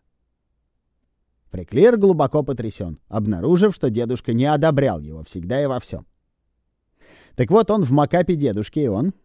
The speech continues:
он начнёт подробно рассказывать вам обо всём, что дедушка. Глупости, а-а. Не. На другом конце коммуникационной линии находится его тогдашнее представление о дедушке.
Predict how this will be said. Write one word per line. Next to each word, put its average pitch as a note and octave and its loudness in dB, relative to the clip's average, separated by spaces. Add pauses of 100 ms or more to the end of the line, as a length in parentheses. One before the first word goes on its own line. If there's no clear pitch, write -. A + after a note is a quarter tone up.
(360)
он C3 4
начнёт C#3+ 0
подробно A#2+ 0
рассказывать C#3 -2
вам D3 -4
обо C3+ -2
всём, A2 -4
что E3+ -8
дедушка. D3 -10 (2750)
Глупости, G2 -6
а-а. F#2 -8 (680)
Не. G2 -12 (1300)
На A#2+ -2
другом C3+ 0
конце C3+ -4
коммуникационной B2 -2
линии C#3+ 0
находится A2 -6
его G#2 -4
тогдашнее C3 -2
представление A#2 -2
о G2+ -4
дедушке. G2 -10